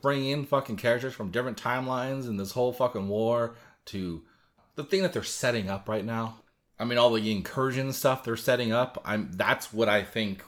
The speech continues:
would tie into the Secret Wars and him potentially coming back.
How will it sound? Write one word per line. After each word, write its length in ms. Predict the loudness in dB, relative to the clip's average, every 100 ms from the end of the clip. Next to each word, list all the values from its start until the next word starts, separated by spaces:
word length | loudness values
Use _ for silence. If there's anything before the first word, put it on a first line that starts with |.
| -8
would 320 | -6 -6 -8 _ _ _ _ _ _ _
tie 300 | -6 -2 -2
into 380 | -2 -6 -6 -10
the 80 | -10
Secret 380 | -10 -10 -10 -10
Wars 420 | -10 -10 -12 -10
and 180 | -10 -8
him 420 | -6 -6 -8 -10 _ _ _ -14
potentially 440 | -4 -4 -4 -8
coming 200 | -10 -10
back. 180 | -16